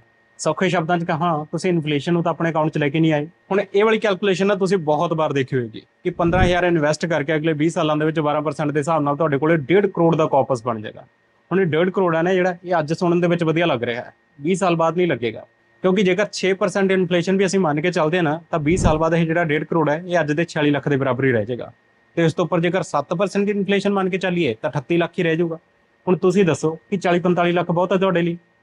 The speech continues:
ਕਿ ਸਾਨੂੰ ਕੁਝ ਬੈਟਰ ਪਲਾਨ ਨਹੀਂ ਕਰਨਾ ਚਾਹੀਦਾ? ਫਿਰ ਆ ਜਾਓ ਇਹਨੂੰ ਵੀ ਥੋੜ੍ਹਾ ਜਿਹਾ ਸੌਖੇ ਤਰੀਕੇ ਨਾਲ ਸੋਲਵ ਕਰ ਲੈਂਦੇ ਹਾਂ by doing an step up S I P।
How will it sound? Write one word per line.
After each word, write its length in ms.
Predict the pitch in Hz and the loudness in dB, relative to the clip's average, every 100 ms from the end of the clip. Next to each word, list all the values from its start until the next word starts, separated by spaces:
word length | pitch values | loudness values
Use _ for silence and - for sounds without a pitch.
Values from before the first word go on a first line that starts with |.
| _ - | _ -4
ਕਿ 60 | |
ਸਾਨੂੰ 260 | 190 175 175 | -2 0 0
ਕੁਝ 120 | 175 | 0
ਬੈਟਰ 320 | 160 127 131 | 0 -2 -2
ਪਲਾਨ 220 | 175 185 180 | 0 2 2
ਨਹੀਂ 120 | 185 | 2
ਕਰਨਾ 220 | 175 175 | 2 2
ਚਾਹੀਦਾ? 260 | 180 180 180 | 0 -2 -8
ਫਿਰ 340 | _ - 180 | _ -10 -2
ਆ 120 | 175 | 0
ਜਾਓ 100 | 175 | 2
ਇਹਨੂੰ 140 | 196 202 | 2 2
ਵੀ 60 | |
ਥੋੜ੍ਹਾ 220 | 196 190 | 2 2
ਜਿਹਾ 100 | 196 | 2
ਸੌਖੇ 320 | 180 160 - 175 | 0 -2 0 -2
ਤਰੀਕੇ 240 | 175 175 | 0 0
ਨਾਲ 140 | 170 | -2
ਸੋਲਵ 240 | 156 156 156 | 0 0 0
ਕਰ 160 | 156 | -2
ਲੈਂਦੇ 180 | 147 151 | 0 0
ਹਾਂ 60 | 170 | -2
by 200 | 160 156 156 | -2 -2 0
doing 140 | 160 156 | 0 0
an 40 | 170 | -2
step 560 | - - - 156 151 | -6 -10 -4 -4 -2
up 140 | 147 131 | -2 -2
S 220 | - 107 | -2 -6
I 0 | |
P। 160 | - | -8